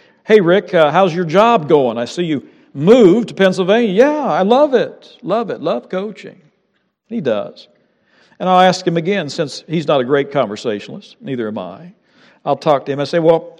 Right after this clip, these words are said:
you like your job?" "Like your," "Yes." "Uh, rough year?" "Yeah, kind of rough with covid." "Yeah, for sure." "Kids good?" "Yes, good, good, good." "Wife?" "Okay, yeah, she's great,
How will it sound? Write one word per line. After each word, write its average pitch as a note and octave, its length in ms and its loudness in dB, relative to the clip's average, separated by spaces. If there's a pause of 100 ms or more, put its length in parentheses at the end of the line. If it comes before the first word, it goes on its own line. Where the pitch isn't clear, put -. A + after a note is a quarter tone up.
(120)
you C#3 120 -4
like - 200 2
your F#3+ 60 -4
job?" G3+ 340 -2
"Like E3 200 0
your," F#3 120 -6
"Yes." D#4+ 720 2 (640)
"Uh, F#3 280 -6
rough G3 360 4
year?" C4 380 0
"Yeah, C4 280 2
kind A#3 260 2
of F#3 80 -4
rough G#3 240 2
with G3+ 120 -10
covid." A3+ 320 0
"Yeah, F3 280 2
for F#3 100 -8
sure." F3+ 380 -2
"Kids A3 280 2
good?" A3 360 4
"Yes, F3+ 260 -2
good, G3+ 460 -8 (100)
good, F3+ 260 -6
good." G3 260 -10 (500)
"Wife?" A3 360 4 (140)
"Okay, G#3+ 440 2
yeah, A3 200 4
she's A3 280 -12
great, G3+ 420 -4